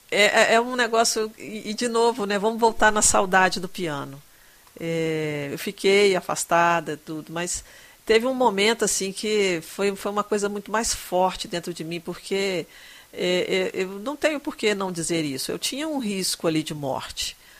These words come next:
mas a minha fé não, não me deixou me abater, e eu sabia que eu ainda tinha algo pra fazer, e eu me agarrei a isso. E a música foi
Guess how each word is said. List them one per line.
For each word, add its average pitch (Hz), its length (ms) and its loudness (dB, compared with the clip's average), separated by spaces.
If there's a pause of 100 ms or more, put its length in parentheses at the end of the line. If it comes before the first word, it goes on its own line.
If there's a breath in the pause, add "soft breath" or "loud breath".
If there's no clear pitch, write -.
(200 loud breath)
mas 170 540 -2
a 202 60 -2
minha 202 260 -2
fé 180 460 0
não, 240 540 -6
não 190 140 -6
me 196 120 -6
deixou 214 1000 -2
me 180 180 -8
abater, 208 640 -2 (420 loud breath)
e 185 120 -2
eu 220 100 6
sabia 254 480 4
que 254 140 -2
eu 233 40 2
ainda 202 200 -2
tinha 190 260 -2
algo 170 420 0
pra - 160 -2
fazer, 143 560 -4 (180)
e 175 80 -8
eu 180 60 -6
me 190 80 -6
agarrei 190 520 0
a 202 80 -4
isso. 143 420 -6 (100)
E 320 80 -6
a 226 120 0
música 233 420 -4
foi 185 260 -8